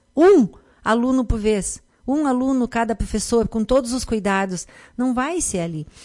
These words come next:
E outra coisa, Rudi, me chama a atenção quem já passou a, essa doença.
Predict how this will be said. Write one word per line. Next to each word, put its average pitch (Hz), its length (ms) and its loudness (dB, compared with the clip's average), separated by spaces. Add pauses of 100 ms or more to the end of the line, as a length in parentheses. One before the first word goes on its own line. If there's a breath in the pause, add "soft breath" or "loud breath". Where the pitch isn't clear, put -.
(140 loud breath)
E 226 80 0
outra 247 240 0
coisa, 277 380 0
Rudi, 165 420 -4 (480 soft breath)
me 220 100 2
chama 262 280 0
a - 20 2
atenção 254 600 0
quem 247 200 0
já 240 240 0
passou 320 1040 2 (140)
a, 175 180 -8
essa 175 280 -4
doença. 147 400 -6